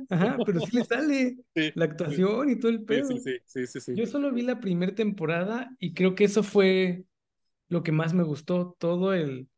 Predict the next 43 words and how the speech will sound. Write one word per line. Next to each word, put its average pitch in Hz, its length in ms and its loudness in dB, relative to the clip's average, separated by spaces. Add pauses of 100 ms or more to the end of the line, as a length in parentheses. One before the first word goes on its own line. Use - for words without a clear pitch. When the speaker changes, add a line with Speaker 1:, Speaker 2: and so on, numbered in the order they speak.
(360)
Speaker 2:
Ujú. 120 360 -8 (220)
Speaker 1:
pues 165 120 -6
no 208 80 0
sé 220 120 -4
si 247 120 -6
el 208 140 0
respeto 151 840 2
o 120 320 -6
el, 117 500 -6 (1160)
el 147 180 4
saludito, 151 600 6
¿no? 147 180 8
El, 202 120 6 (100)
el, 143 280 2
la 139 120 4
quitada 160 320 2
de 151 80 4
sombrero 151 420 2
que 156 100 -2
le 139 120 4
hacen 151 280 0
a 135 80 -4
todas 151 440 0
las 131 120 -10 (160)
Speaker 2:
Ujú. 139 140 -4
Speaker 1:
películas 147 220 0
de 131 120 0
Chucky. 156 520 0 (160)
Speaker 2:
Ujú. 147 340 -4 (1300)
Speaker 1:
Eh, 156 240 -2
aunque 170 280 4
siempre 208 380 4
dije 208 300 2
que 185 120 -2
es 180 120 -4
una 185 220 0
cosa 165 280 -2
de, 131 600 -2
de 127 140 0
nicho, 165 580 2
¿no? 170 220 -6
Esa 170 180 0
serie 180 600 2